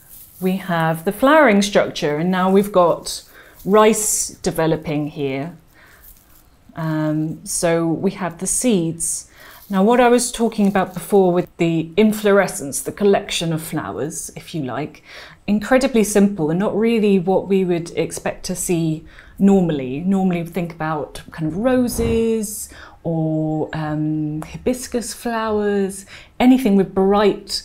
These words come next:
petals. And the bright petals mean that it would be attracting something. They're there for a reason. With these flowers, they don't need to attract anyone because they're all wind pollinated. So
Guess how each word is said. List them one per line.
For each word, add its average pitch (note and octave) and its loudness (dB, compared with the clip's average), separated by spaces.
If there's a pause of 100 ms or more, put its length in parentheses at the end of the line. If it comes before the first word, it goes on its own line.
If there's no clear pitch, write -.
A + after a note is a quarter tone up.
(160)
petals. - -10
And F3+ 2
the F#3+ 2
bright C4 2
petals F#3 -4 (320)
mean F3+ 2
that E3+ -2 (240)
it F#3 2
would F3+ 2
be F3 2
attracting - -4
something. A#2 -8 (180)
They're F3 2
there E3 2
for E3 -2
a E3 0
reason. D#3+ -2 (400)
With A3 0
these E4+ 6
flowers, F3+ 0
they G3+ 4
don't B3 4
need A#3+ 4
to - 0
attract - -2
anyone D#3 0
because F3+ -4
they're E3 -4
all E3+ 0
wind G#3 2
pollinated. C3+ -6 (440)
So E3 0